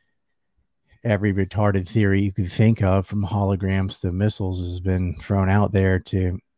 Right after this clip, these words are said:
to kookify the whole subject matter, and also to keep people so confused that they can't get to the bottom of it. Like, if you weren't alive when it happened,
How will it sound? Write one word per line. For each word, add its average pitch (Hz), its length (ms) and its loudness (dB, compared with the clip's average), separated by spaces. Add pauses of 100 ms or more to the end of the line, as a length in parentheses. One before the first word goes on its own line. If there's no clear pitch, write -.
(280)
to 110 100 0
kookify 113 1000 6 (420)
the 104 160 -2
whole 110 160 0
subject 104 500 0
matter, 113 360 2
and 98 200 -2
also 98 600 0 (580)
to - 140 -10
keep 113 260 4
people 104 320 2
so 110 240 2
confused 104 720 -2 (840)
that 104 120 -4
they 101 120 -2
can't 104 240 -4
get 107 140 -6
to 98 60 -14
the 98 100 -2
bottom 101 360 2
of 95 160 0
it. 101 80 -4
Like, 117 160 2
if 104 80 -8
you 120 100 2
weren't 135 160 6
alive 110 460 4
when 104 100 -2
it 104 80 -2
happened, 98 560 -2